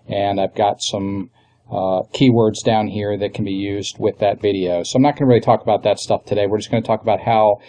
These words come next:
W P Lightbox does a good job embedding video. So the first thing we're gonna do in our post is we're gonna go to our text here, and we're gonna put in our title.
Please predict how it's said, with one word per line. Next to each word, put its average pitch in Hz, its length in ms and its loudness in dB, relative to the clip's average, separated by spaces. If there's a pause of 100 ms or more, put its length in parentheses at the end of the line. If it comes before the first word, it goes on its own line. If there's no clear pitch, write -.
(160)
W 104 240 0
P 107 200 -6
Lightbox 101 680 0
does 98 200 0
a 95 60 -6
good 98 200 -4
job 98 320 0
embedding 92 340 -4
video. 131 320 4
So - 160 -8
the - 60 -10
first 131 180 2
thing 135 120 4
we're 127 60 6
gonna 123 140 2
do 117 160 2
in 113 80 2
our 104 100 2
post 104 440 0
is 101 100 -6
we're - 60 -20
gonna 98 160 -4
go 104 180 2
to 107 240 -2
our 101 300 2 (340)
text - 380 -2
here, 104 320 0
and 104 160 -8
we're 101 120 -6
gonna 98 140 -4
put 104 180 -8
in 101 120 -2
our 104 100 0
title. 95 500 0